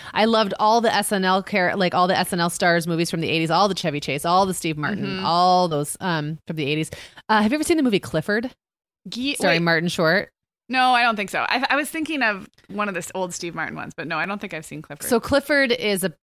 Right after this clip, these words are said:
Speaker 1: it's a Martin Short movie, and he plays a ten-year-old boy, but he's, like, forty in the
Speaker 2: Okay.
Speaker 1: movie, which is weird enough. Um, but it is hilarious, and it's so quotable. There's so many quotables in that movie, and, like,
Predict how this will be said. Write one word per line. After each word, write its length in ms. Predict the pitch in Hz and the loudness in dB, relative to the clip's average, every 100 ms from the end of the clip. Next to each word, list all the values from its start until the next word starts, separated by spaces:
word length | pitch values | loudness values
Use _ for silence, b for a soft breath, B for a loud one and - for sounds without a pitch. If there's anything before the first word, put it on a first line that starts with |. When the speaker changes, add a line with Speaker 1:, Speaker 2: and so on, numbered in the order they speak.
| _ - | _ -8
Speaker 1:
it's 140 | 208 | -2
a 40 | |
Martin 260 | 202 196 220 | 0 0 0
Short 240 | 208 190 | -2 -2
movie, 340 | 175 170 160 151 | -2 -2 -2 -2
and 140 | 170 | -2
he 80 | 175 | -4
plays 300 | - 208 196 | -2 -2 -2
a 40 | |
ten-year-old 520 | 185 180 175 156 151 139 | -2 -2 -2 0 -2 -2
boy, 340 | 135 139 180 _ | -2 -2 -4 _
but 120 | 180 | -4
he's, 180 | 160 - | -4 -2
like, 140 | 156 - | -4 -4
forty 400 | - 143 160 202 208 | -4 -4 -4 -6 -4
in 120 | 190 | 0
the 60 | 190 | 0
Speaker 2:
Okay. 40 | |
Speaker 1:
movie, 140 | 156 | 0
which 180 | 170 214 | 0 0
is 140 | 254 208 | 0 0
weird 200 | 202 208 | 2 2
enough. 440 | 233 165 - - _ b b b - | 2 2 0 -14 _ b b b -2
Um, 380 | 196 180 170 175 - | 2 4 2 -2 -4
but 240 | 151 196 | 0 4
it 100 | 196 | 4
is 160 | 196 - | 2 -2
hilarious, 920 | - 202 185 180 175 170 143 120 - | -4 0 2 2 2 2 0 -2 -2
and 140 | 196 | -2
it's 140 | 196 | -2
so 260 | - 226 220 | -2 2 2
quotable. 580 | 220 - 185 185 202 214 | 0 0 0 2 2 2
There's 180 | 190 - | 0 -2
so 400 | - 247 240 220 | -2 2 4 4
many 180 | 196 | 2
quotables 480 | 170 196 180 156 147 | 0 0 0 0 -2
in 80 | 156 | -2
that 160 | 151 170 | -2 0
movie, 320 | 160 151 143 | 0 0 0
and, 180 | 160 160 | 0 0
like, 160 | 160 | -2